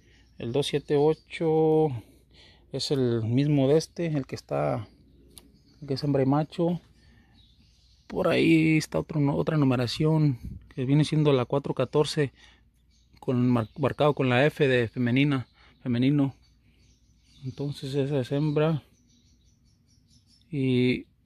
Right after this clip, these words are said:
por ahí hay otros que tienen la M de masculino. Pero bueno, pues, ah, así está la cosa. Entonces vamos. Ujú. Se me hace raro que tenga otro número. Se me hace que el,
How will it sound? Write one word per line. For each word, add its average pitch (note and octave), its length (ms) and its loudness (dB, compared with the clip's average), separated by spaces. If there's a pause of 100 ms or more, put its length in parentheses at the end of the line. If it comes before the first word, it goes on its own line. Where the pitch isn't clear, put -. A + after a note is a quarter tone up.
por C3 160 2
ahí C3+ 100 6
hay C#3+ 60 8
otros D3 240 2
que - 100 -4
tienen C#3+ 220 2
la B2+ 100 2
M C#3 160 0
de B2 80 0
masculino. A#2+ 600 0 (1040)
Pero A#2+ 140 -2
bueno, B2+ 320 2
pues, - 220 -8
ah, G#2 160 -6 (560)
así A#2 120 -10
está C3+ 140 -4
la C3 80 0
cosa. B2+ 260 -2
Entonces C#3+ 320 0
vamos. D#3 580 0 (2750)
Ujú. C#3 420 -6 (1600)
Se D3+ 60 -12
me C#3+ 120 -6
hace D3+ 120 -4
raro D3+ 180 -2
que C#3 100 -6
tenga D3 220 -4
otro D3 160 -4
número. C3+ 300 -2
Se C3 100 -4
me C3+ 120 0
hace E3+ 160 -2
que D#3+ 140 -6
el, B2 240 -4